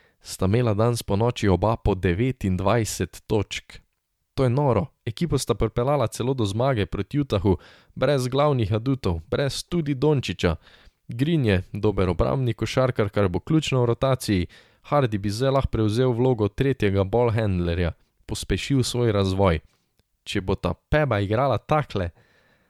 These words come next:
pol je Dallas nepopisno boljši. Jaz osebno še pričakujem kaj na njihovi fronti. Mislim, da bojo probali pripeljati še kakšnega obrambno naravnanega košarkarja.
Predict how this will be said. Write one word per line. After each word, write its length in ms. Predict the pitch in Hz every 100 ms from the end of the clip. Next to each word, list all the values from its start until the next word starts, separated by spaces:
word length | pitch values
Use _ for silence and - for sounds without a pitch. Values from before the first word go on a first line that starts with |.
| _ _
pol 180 | - 131
je 60 | 120
Dallas 460 | 123 131 113 -
nepopisno 800 | 120 131 131 107 - 127 - 107
boljši. 520 | 98 110 101 - 85 78 _ _ _ _ _ _ _ _
Jaz 280 | - 180 139
osebno 400 | 135 165 160 135
še 160 | 120 110
pričakujem 680 | - 117 120 - 143 101
kaj 200 | 95 113 104
na 60 |
njihovi 380 | 90 98 95 90
fronti. 500 | - 110 95 87 87 - - - - -
Mislim, 340 | - - 90
da 100 | 92
bojo 160 | 95 95
probali 460 | - 139 135 104
pripeljati 580 | 95 104 104 107 127 -
še 60 | 104
kakšnega 500 | 117 123 - 98 95
obrambno 540 | 92 107 123 120 107
naravnanega 680 | 95 92 95 110 120 98 95
košarkarja. 680 | - - 139 143 113 98